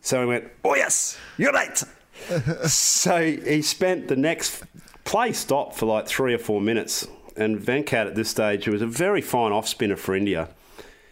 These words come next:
he walked the whole way back, marched Shoaib Akhtar, and he's tuning him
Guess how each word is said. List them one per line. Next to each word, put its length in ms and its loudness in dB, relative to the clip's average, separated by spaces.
he 160 2
walked 460 0
the 80 0
whole 760 0
way 240 2
back, 380 0
marched 500 0
Shoaib 360 2
Akhtar, 480 0
and 100 0
he's 240 -2
tuning 540 2
him 260 0